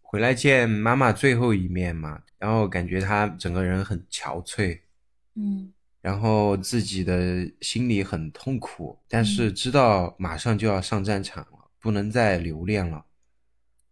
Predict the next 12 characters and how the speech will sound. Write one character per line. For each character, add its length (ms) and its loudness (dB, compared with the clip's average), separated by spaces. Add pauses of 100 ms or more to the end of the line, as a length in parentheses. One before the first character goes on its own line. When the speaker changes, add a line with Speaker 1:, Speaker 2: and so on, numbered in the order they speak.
Speaker 1:
我 80 -14
就 100 2
Speaker 2:
这 100 6
段 260 4
其 160 -4
实 120 -2
还 160 0
挺 260 -6
长 400 -6
的， 100 -6
大 200 -4
概 280 -2